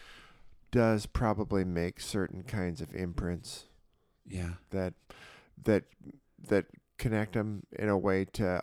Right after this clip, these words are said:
Speaker 1: authority that makes 'em a little less rebellious, maybe, or less tenden-,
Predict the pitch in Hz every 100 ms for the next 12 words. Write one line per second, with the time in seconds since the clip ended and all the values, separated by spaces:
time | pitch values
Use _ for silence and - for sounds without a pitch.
0 | 98 - 113 92 92 98 98 113 - -
1 | - 98 90 87 - - - - 120 110
2 | 107 95 92 143 185 170 143 143 - 113
3 | 120 120 120 120 117 - 117 113 113 101
4 | 104 110 - 123 110 104 101